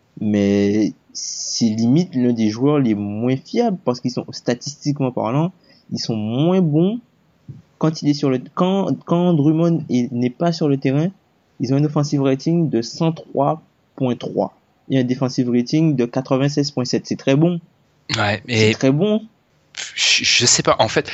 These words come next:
Speaker 2: et aussi, ça revient à ce qu'on avait dit par rapport à Reggie Ja-, Jackson et l'équipe globalement,
Speaker 1: Mm.
Speaker 2: c'est que leur attaque, elle est trop prévisible, elle est stéréotypée.
Speaker 1: Mm.
Speaker 2: C'est du pick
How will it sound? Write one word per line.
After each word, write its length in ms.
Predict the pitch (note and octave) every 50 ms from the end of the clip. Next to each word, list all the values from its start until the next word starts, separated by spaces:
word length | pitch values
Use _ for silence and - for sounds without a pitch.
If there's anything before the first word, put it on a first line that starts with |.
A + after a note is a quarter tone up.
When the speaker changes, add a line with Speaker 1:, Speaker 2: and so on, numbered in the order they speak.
| - - -
Speaker 2:
et 140 | - A2 A#2+
aussi, 300 | B2+ A2+ - - - -
ça 220 | - - - G#2+
revient 200 | G#2 G#2+ A2 C3
à 240 | C3+ C3 B2 A2+ G#2 G2
ce 80 | -
qu'on 140 | - A#2+ A2
avait 180 | G#2+ G#2 G#2+ G#2+
dit 160 | G#2+ A2 A#2
par 140 | - - G#2
rapport 200 | G2+ - A2 G#2
à 80 | G2+ G2
Reggie 260 | G#2+ G#2 G2+ A2 G#2+
Ja-, 140 | G2+ G#2+ A2+ - A2+
Jackson 380 | G#2 - A2 G2+ - - B2+ A#2
et 80 | G#2+ G2
l'équipe 300 | G2 F#2+ - - A2+ G#2
globalement, 480 | - G#2+ G2+ G2+ G2+ G#2 A2+ C#3 D#3 - - - - A2+
Speaker 1:
Mm. 60 | A2
Speaker 2:
c'est 140 | - - A2
que 120 | - -
leur 140 | G2+ F#2 F2+
attaque, 360 | F#2 - - C3+ B2+ - -
elle 140 | - G2+ F#2+
est 80 | F#2 - - _ _
trop 540 | - - - - - - - B2+ C3 C3 B2
prévisible, 640 | B2 - - - G#2+ G2+ A#2 B2 B2 C3 C3+ A#2+ A2 -
elle 120 | G2 F#2
est 40 | F#2+
stéréotypée. 920 | - - - - C3+ B2+ A#2+ B2 A#2 A2 - - B2+ - - C#3+ A#2+ A2+ - - - -
Speaker 1:
Mm. 120 | B2+ A#2+ A#2 -
Speaker 2:
C'est 200 | - - - A#2
du 120 | - A#2 G#2+
pick 280 | - - - - -